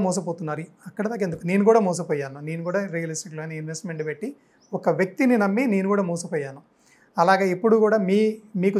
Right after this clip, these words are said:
జరగకూడదని ఈ అవేర్‌నెస్ ఇవ్వడం కోసమని ఈ వీడియోతో మీ ముందుకు వచ్చాను. మీకు ఎవరికైనా కానీ ఏమన్నా కానీ డౌట్స్ ఉన్నాయి, లేకపోతే ఎక్కడన్నా ఇన్వెస్ట్‌మెంట్ పెట్టాలి రియల్ ఎస్టేట్‌లో అని అనుకున్నప్పుడు నా నెంబర్కి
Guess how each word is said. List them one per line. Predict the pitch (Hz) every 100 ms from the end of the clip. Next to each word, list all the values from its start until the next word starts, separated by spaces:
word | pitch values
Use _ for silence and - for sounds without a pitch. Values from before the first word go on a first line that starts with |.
| 170
జరగకూడదని | 170 196 190 185 180 170 185 277 _ _ _ 196
ఈ | 202 185
అవేర్‌నెస్ | 180 226 214 208 208
ఇవ్వడం | 185 196 190
కోసమని | 180 175 170 190 185
ఈ | 170 170
వీడియోతో | 175 170 175 160 151
మీ | 165 165
ముందుకు | 165 -
వచ్చాను. | 160 - 151 214 _ _ _ 202
మీకు | 226 226
ఎవరికైనా | 214 226 233 220 190
కానీ | 180 185 180
ఏమన్నా | 175 175 170
కానీ | 165 165 175 _ _ _
డౌట్స్ | 175 180 185 196
ఉన్నాయి, | 180 170
లేకపోతే | 175 185 185
ఎక్కడన్నా | 180 170 170 170
ఇన్వెస్ట్‌మెంట్ | 160 170 180 196 175 165
పెట్టాలి | 160 175 170 190 - _ _ _ _ 190
రియల్ | 180 185
ఎస్టేట్‌లో | 185 175 170 170
అని | 165
అనుకున్నప్పుడు | 160 175 175 165 - 208 - _ _ _ _ _ -
నా | 180 185
నెంబర్కి | 196 196 208 208